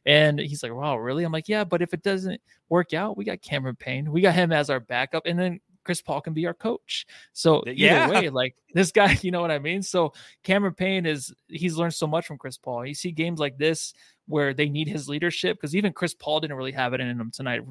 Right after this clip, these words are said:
Speaker 1: to really lead this team. But Cameron Payne can be that guy. I really think that's the next step for him, right?
Speaker 2: I completely agree.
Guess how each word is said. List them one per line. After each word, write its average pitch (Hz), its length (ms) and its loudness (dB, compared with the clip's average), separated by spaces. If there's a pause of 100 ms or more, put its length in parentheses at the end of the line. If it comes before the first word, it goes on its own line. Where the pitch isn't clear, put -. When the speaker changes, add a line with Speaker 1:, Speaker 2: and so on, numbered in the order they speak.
Speaker 1:
to - 80 -6
really 139 180 -2
lead 127 220 -8
this 127 180 -6
team. 123 280 -6
But 127 220 -2 (240)
Cameron 202 260 2
Payne 208 440 0 (100)
can 175 260 0
be 156 180 2
that 139 240 2
guy. 123 440 -2
I 139 100 2
really 151 200 4
think 156 280 -6
that's 151 200 4
the 156 80 -4
next 143 240 -2
step 131 220 -4
for 117 120 -12
him, 117 240 -6
right? 131 220 -4 (640)
Speaker 2:
I 160 140 2
completely 143 480 -6
agree. 82 300 -14